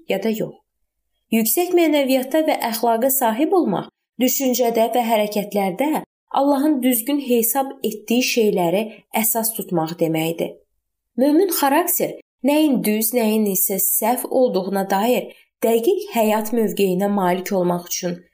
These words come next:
zəruridir. Bu bizim daxili nüvə adlandırdığımız insanı müstəqil olaraq düzgün qərar qəbul etmək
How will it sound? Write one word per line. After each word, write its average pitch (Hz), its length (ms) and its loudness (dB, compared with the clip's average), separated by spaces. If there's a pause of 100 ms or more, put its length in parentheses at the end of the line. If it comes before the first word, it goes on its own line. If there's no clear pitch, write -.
(160)
zəruridir. 175 840 0 (640)
Bu 302 180 2
bizim 170 460 -2
daxili 233 580 0
nüvə 220 480 2
adlandırdığımız 175 1120 -2 (260)
insanı 320 480 0
müstəqil 302 760 2
olaraq 202 520 0 (280)
düzgün 233 500 0
qərar 240 420 2
qəbul 175 380 2
etmək 175 420 -4